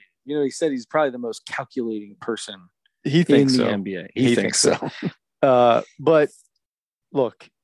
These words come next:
Speaker 2: he's got a ton of value. I think he's really important to that team. I really do.
Speaker 1: Absolutely.
Speaker 2: Uh, now, a,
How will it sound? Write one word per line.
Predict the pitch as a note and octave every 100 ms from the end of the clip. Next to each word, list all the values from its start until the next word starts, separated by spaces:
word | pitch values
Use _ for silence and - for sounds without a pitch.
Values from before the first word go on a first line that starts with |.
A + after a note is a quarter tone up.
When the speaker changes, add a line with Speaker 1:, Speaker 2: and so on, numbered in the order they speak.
| _
Speaker 2:
he's | _ D#3 D#3+
got | D3+
a | A2+
ton | - - E3
of | D#3+
value. | D3 D3+ D3+ C#3
I | B2+
think | - D3
he's | C#3 A2
really | A#2 D3 D3+
important | C3 - D#3 C#3+
to | C#3
that | A#2+
team. | - C#3+ C3+
I | A2
really | A#2 C3+ A#2+
do. | B2+ C3+ C3 - _ _ _
Speaker 1:
Absolutely. | F2+ - B2+ C3 G3+ A2+ A2 _ -
Speaker 2:
Uh, | C3 A2+ G#2+ - _ - - _ _ _ _ _ _ _
now, | D3 C3 B2 A2+ - _
a, | _